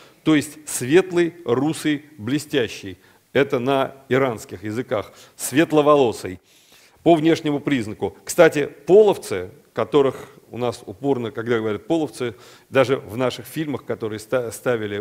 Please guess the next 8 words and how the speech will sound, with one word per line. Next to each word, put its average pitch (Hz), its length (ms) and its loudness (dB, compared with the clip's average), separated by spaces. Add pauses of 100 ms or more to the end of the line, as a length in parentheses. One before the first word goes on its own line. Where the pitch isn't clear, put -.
о, 113 380 -4 (460)
а, 101 640 -6 (100)
древнерусских 117 580 -4
временах, 127 360 -6
половцы — 139 460 -4
это 107 200 -10
такие, 107 260 -14
сказать, 101 300 -16